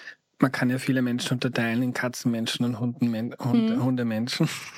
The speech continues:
Speaker 1: <laughs> Aber so, auch so persönlichkeitsmäßig und von dem ganzen Auftreten sind Katzen und Hunde ja komplett andere Wesen.
Speaker 2: Mm,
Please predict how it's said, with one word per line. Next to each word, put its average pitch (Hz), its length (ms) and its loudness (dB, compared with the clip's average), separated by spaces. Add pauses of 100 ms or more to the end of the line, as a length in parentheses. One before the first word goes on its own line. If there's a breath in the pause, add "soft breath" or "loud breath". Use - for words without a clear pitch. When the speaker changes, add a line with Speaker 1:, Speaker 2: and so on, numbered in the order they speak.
(100)
Speaker 1:
<laughs> - 420 -8
Aber 147 200 4
so, 151 260 0 (260 loud breath)
auch 135 180 2 (340)
so 123 260 0 (800)
persönlichkeitsmäßig 131 1040 0
und 131 120 0
von 127 120 0
dem 120 60 0
ganzen 120 320 -2
Auftreten - 640 -2
sind - 220 -6
Katzen - 420 -4
und 123 160 -6
Hunde 139 300 -2
ja 120 180 -4 (480)
komplett 113 600 -2
andere 101 760 -4
Wesen. 110 800 0
Speaker 2:
Mm, 262 60 -2